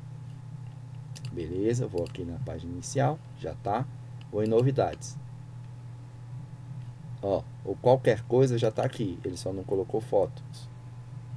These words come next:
Ó lá, o qualquer coisa tá aqui, ele tinha que aparecer uma foto, isso a gente vai configurar depois.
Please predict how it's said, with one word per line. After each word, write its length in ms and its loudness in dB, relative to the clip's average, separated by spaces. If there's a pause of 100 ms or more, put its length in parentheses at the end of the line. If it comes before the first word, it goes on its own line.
(200)
Ó 100 2
lá, 140 2
o 80 -2
qualquer 460 2
coisa 320 0
tá 100 2
aqui, 220 0
ele 140 2
tinha 180 2
que 80 2
aparecer 340 4
uma 120 6
foto, 420 6
isso 160 -4
a 40 0
gente 180 -6
vai 80 -4
configurar 460 0
depois. 520 0